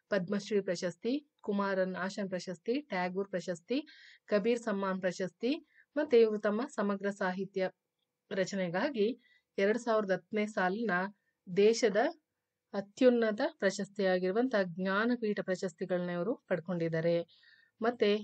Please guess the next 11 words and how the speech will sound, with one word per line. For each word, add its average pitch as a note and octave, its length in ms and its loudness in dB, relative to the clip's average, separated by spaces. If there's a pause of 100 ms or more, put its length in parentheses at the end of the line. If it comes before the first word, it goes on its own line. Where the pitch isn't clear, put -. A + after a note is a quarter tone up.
ಇವರು G#3+ 400 4
ರಾಜಕೀಯದಲ್ಲೂ G#3+ 800 2
ಕೂಡ G3+ 220 -2 (520)
ಎರಡ್ G3+ 200 0
ಸಾವಿರದ G3 320 0
ನಾಲ್ಕರಿಂದ G3 640 0
ಎರಡ್ F#3 200 4
ಸಾವಿರದ F3+ 340 -2
ಹತ್ತರ G#3+ 320 -2 (720)
ಅವಧಿಯಲ್ಲಿ F#3+ 760 2
ವಿಧಾನ G#3 380 2